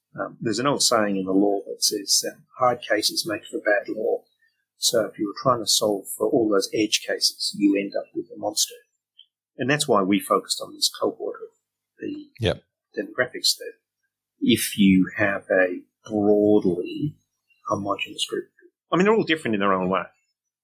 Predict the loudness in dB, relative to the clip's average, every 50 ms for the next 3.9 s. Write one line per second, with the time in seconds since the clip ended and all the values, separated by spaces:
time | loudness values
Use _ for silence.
0 | _ _ -10 -10 -10 -4 -2 0 0 0 -2 -4 -4 -2 -2 -2 -4 -8 _ _
1 | _ _ _ _ _ 2 2 2 2 0 -2 -2 0 -2 -2 -4 -2 0 0 0
2 | 0 -2 -6 -10 -10 -14 -14 -14 -16 _ _ _ _ _ -20 -20 _ _ _ _
3 | _ _ _ _ _ _ -2 -2 -2 -4 _ _ 0 0 2 2 0